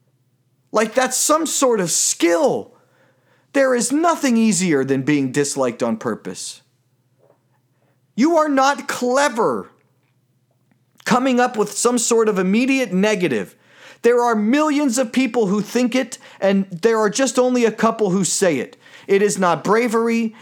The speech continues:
and it is not high-level intelligence. The belief that you are the first person to say it is where we start looking at this grandiosity piece. Now, I would like to preface here that often when I start saying you and we and I,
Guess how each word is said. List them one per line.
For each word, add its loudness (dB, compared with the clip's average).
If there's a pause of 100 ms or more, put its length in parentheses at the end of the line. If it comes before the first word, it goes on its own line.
(100)
and 2
it 0
is 0
not 0 (220)
high-level 0
intelligence. -4 (2000)
The 2
belief 0 (300)
that -2
you 2
are 2
the 0
first -2
person 0
to 0
say 0
it -4 (240)
is 0
where 2
we -2
start -2
looking 0
at -2 (400)
this -2
grandiosity 0
piece. -8 (680)
Now, 0
I 2
would -4
like 0
to -2
preface -2
here 2
that -2
often -2
when 0
I 0
start -2
saying -2
you 0
and -2
we 0
and -2
I, 0